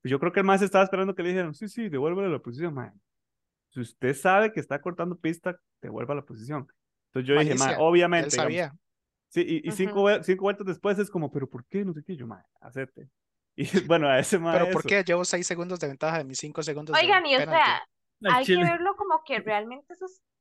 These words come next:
Speaker 3: trampa. O sea,
Speaker 1: Eso
Speaker 3: ya,
Speaker 1: es
Speaker 3: hablando en
Speaker 1: trampa,
Speaker 3: serio,
Speaker 1: por
Speaker 3: es
Speaker 1: eso, sí, eso
Speaker 3: trampa,
Speaker 1: es trampa.
Speaker 3: porque el mae nada más
Speaker 1: Más
Speaker 3: dice,
Speaker 1: bien le
Speaker 3: "Me
Speaker 1: pusieron
Speaker 3: ponen un
Speaker 1: poquito.
Speaker 3: penalti",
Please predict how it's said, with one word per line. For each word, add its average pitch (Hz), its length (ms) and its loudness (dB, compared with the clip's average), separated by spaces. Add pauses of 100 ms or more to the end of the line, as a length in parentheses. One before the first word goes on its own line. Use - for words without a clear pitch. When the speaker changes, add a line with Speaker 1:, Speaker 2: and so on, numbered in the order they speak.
(140)
Speaker 3:
trampa. - 760 -2
O 226 120 -2
sea, 220 280 2
Speaker 1:
Eso 143 300 0
Speaker 3:
ya, 214 140 6
Speaker 1:
es - 120 -2
Speaker 3:
hablando 208 300 4
en 349 60 0
Speaker 1:
trampa, - 0 -
Speaker 3:
serio, 320 200 4
Speaker 1:
por 120 200 0
Speaker 3:
es - 40 0
Speaker 1:
eso, - 180 -6
sí, 311 200 0
eso 214 200 0
Speaker 3:
trampa, - 0 -
Speaker 1:
es 185 120 -2
trampa. 156 240 -6
Speaker 3:
porque 240 280 -2
el 262 80 -4
mae 254 260 4
nada 330 180 4
más 330 220 -2
Speaker 1:
Más 131 140 2
Speaker 3:
dice, - 0 -
Speaker 1:
bien 151 120 2
le 190 60 2
Speaker 3:
"Me - 0 -
Speaker 1:
pusieron 196 320 2
Speaker 3:
ponen 226 80 0
un 240 60 -2
Speaker 1:
poquito. 262 280 2
Speaker 3:
penalti", 294 560 -2